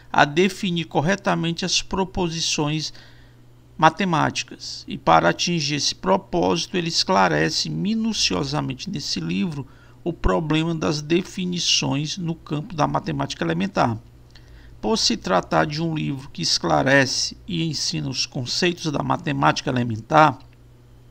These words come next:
essa obra é indispensável para os educadores das áreas de pedagogia, matemática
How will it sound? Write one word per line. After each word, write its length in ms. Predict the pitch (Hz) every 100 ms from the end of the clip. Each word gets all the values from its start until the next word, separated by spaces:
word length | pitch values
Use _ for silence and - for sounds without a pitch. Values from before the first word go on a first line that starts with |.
| - - - - - - - - - -
essa 520 | 160 185 - 208 147
obra 540 | 135 135 139 156 175 - - - - -
é 320 | - 147 -
indispensável 1120 | 214 240 214 226 - 226 185 - 180 185 165
para 240 | 165 175 165
os 140 | 156
educadores 760 | 165 160 165 175 143 147 147 143
das 300 | 151 131 147
áreas 280 | 147 135
de 120 | - -
pedagogia, 800 | - 143 151 135 131 127 151
matemática 840 | 143 143 139 139 135 131 139 -